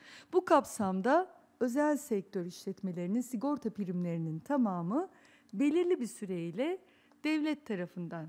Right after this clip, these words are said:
ödenecek. Hatta "Biz ödeyeceğiz." diyorlar. Gerçek ne?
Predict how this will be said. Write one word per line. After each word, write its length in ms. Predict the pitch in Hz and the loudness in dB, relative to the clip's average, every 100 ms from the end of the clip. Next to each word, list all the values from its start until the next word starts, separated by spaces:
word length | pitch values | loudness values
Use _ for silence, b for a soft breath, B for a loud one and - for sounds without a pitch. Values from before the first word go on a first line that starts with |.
| 185 | -10
ödenecek. 760 | 190 180 160 170 - - - _ _ | -10 -8 -8 -10 -12 -18 -20 _ _
Hatta 500 | 165 - 202 226 185 | -16 -8 -6 -4 2
"Biz 200 | 269 214 | 2 4
ödeyeceğiz." 800 | 175 165 175 - 185 175 - - _ | -2 -4 -16 -14 -14 -16 -20 -20 _
diyorlar. 520 | 196 170 170 - - _ _ _ _ _ _ _ - | -8 -8 -8 -14 -20 _ _ _ _ _ _ _ -6
Gerçek 480 | 220 233 233 247 - | 0 2 2 -4 -2
ne? 240 | 190 262 | 0 2